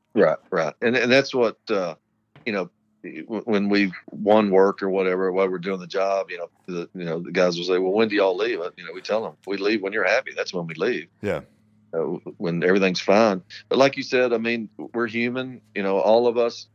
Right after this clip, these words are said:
Speaker 1: uh, you know, in the business, things happen. It's, it's not a perfect science. And, and that was a philosophy that Steven had had.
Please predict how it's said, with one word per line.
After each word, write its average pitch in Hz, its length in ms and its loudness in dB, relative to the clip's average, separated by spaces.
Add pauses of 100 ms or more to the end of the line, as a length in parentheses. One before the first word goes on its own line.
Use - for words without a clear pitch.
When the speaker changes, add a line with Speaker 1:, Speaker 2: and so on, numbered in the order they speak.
(380)
Speaker 1:
uh, 85 120 -10
you 101 80 -8
know, 90 320 -6
in 98 140 -6
the 95 80 -4
business, 113 540 -4 (500)
things 104 200 2
happen. 107 420 2
It's, - 200 -8
it's 85 220 -10
not 98 140 2
a 98 40 0
perfect 101 440 -2
science. 101 480 -2
And, 85 240 -8 (480)
and 92 100 -2
that 104 160 4
was 98 260 0
a 92 60 -4
philosophy 101 480 2
that 92 160 -6
Steven 104 400 -4
had 92 120 -4
had. 98 440 -2